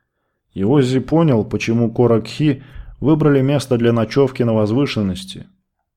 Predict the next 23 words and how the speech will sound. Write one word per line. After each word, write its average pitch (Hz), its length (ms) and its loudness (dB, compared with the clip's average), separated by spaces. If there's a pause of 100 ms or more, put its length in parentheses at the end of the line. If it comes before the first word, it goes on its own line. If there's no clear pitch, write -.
(440)
Здесь 143 480 0
они 113 220 -2
были 135 260 0
вне 117 220 -2
досягаемости 117 800 -2
для 107 260 2
оружия 110 400 2
сильфенов. 113 600 -2 (1700)
Сегодняшняя 147 680 0
охота 135 500 0
должна 110 420 2
была 139 200 2
проходить 123 540 -2
между 113 360 -2
оврагами 127 840 0
и 110 80 -4
заросшими 131 540 0
кустарником 120 680 -2
холмами, 117 520 2
поднимавшимися 101 840 -4
со 107 160 -2
дна 107 220 -2
кратера. - 560 -4